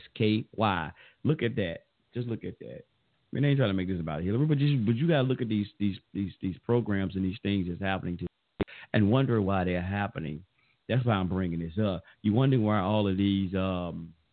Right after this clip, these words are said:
these protests and all of these things are happening today. Notice what the agitator, outside agitator, notice all of these agitators and what the word agitator said, man. And, uh, just take a look. I'm telling y'all,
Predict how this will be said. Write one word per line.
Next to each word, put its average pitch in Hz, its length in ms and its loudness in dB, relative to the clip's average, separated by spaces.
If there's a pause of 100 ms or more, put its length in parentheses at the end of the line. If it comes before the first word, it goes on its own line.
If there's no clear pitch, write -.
(720)
these 101 180 -4 (100)
protests 113 640 -2
and 92 100 -6
all 98 220 -4
of 92 60 -8
these 92 200 -6 (100)
things 95 320 -4
are 85 80 -10
happening 95 480 -6
today. 92 460 -4 (300)
Notice 107 360 4
what 92 100 0
the 90 180 -4
agitator, 92 800 2
outside 90 460 -4
agitator, 92 540 -2
notice 104 280 2
all 95 200 2
of 87 60 -2
these 87 180 -2
agitators 92 680 0 (380)
and 92 160 6
what 90 120 4
the 90 80 2
word 95 320 2
agitator 90 800 2
said, 98 320 4 (140)
man. 87 240 -8 (480)
And, 92 300 0
uh, 87 400 -4 (180)
just 104 220 0
take 143 180 0
a 123 40 2
look. 120 280 2 (680)
I'm 85 120 -4
telling 123 280 0
y'all, 92 180 -4